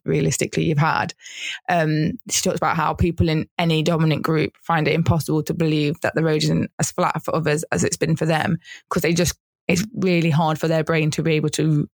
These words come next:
rework that, to be able to see it without actually, like, properly being brought to their attention and working through it.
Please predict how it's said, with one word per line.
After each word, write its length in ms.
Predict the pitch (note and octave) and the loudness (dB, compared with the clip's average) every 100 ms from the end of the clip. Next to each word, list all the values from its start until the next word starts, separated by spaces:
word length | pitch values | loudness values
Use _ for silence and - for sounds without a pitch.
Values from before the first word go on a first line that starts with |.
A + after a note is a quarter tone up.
| _ | _
rework 560 | E3+ D#3+ D3+ D#3+ - - | 0 2 2 2 0 -2
that, 300 | E3 G#3+ C#4+ - | -2 0 -2 -6
to 120 | - | -2
be 120 | E3 | 0
able 180 | D#3 D#3 | 2 0
to 120 | - | -2
see 200 | - F3 B2 | -2 0 2
it 180 | G#2+ - - - - - | 0 -2 -8 -8 -8 -6
without 480 | E3+ - D#3+ D3+ - - | -2 0 0 -2 -2 -2
actually, 320 | E3+ - D#3 | -2 -2 -2
like, 240 | D3+ - | -2 -2
properly 480 | - D#3 E3+ D#3 D3 | -4 -2 0 0 0
being 260 | F3 E3 E3 | 0 0 0
brought 200 | E3+ - | -2 -2
to 40 | |
their 100 | D#3 | -2
attention 360 | D#3 E3+ - D#3 | 0 0 0 0
and 80 | |
working 300 | D3+ D#3+ E3+ | 2 0 0
through 200 | D3+ D#3+ | 0 2
it. 180 | A#2+ - | 2 0